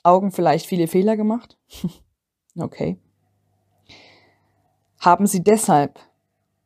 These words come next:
deinen Respekt nicht mehr weiter verdient? Weißt du, wieso sie diesen Fehler oder diesen anderen Fehler gemacht haben? Weißt du, wieso sie so waren, wie sie waren oder sind, wie sie sind?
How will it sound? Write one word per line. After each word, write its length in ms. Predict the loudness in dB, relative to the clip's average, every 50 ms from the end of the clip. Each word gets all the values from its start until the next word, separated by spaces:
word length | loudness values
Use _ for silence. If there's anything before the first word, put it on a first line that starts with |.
| _ _ 0
deinen 200 | 2 2 2 4
Respekt 540 | 2 -2 -2 -2 -2 -2 -4 -4 -4 _ -6
nicht 240 | -6 -6 -6 -6 -6
mehr 140 | -4 0 2
weiter 260 | 2 0 0 -2 -6
verdient? 540 | -6 -8 -6 -6 -4 -4 -4 -6 -8 _ _ _ _ _ _ _ _ _ _ _ _ _ _ _ _ _ _ _ _ _ _
Weißt 280 | 2 4 4 4 2 0
du, 120 | 0 2
wieso 340 | 2 2 2 4 4 4 4
sie 160 | 4 2 0
diesen 260 | 0 0 -2 -2 -2 -4
Fehler 380 | -2 -2 -2 0 -2 -2 -2 -4
oder 320 | -4 -4 -6 -8 -8 _ _ _ _ _ -10
diesen 200 | -8 -4 0 2
anderen 260 | 2 4 4 2 0
Fehler 260 | -2 -4 -4 -4 -4
gemacht 380 | -4 -4 -4 -4 -6 -8 -10 -8
haben? 340 | -8 -6 -6 -6 -8 -10 _ _ _ _ _ _ _ _ _ _ _ _ _ _ _ _ _ _ _ _ _ _ _ _ -20 -20 -20 -20 -12 0
Weißt 240 | 2 2 2 4 2
du, 100 | 2 4
wieso 380 | 4 2 4 4 4 4 4 4
sie 180 | 4 4 2
so 260 | 2 2 2 0 4
waren, 420 | 4 6 6 6 4 2 0 -2 -2
wie 100 | -2 -2
sie 180 | -2 -4 0
waren 380 | 2 2 2 2 2 0 -2 -4
oder 200 | -2 -2 -2 -2
sind, 320 | 0 2 2 2 2 0
wie 120 | -2 -6 -4
sie 140 | -2 -4 -2
sind? 380 | 0 0 0 0 -2 -4 _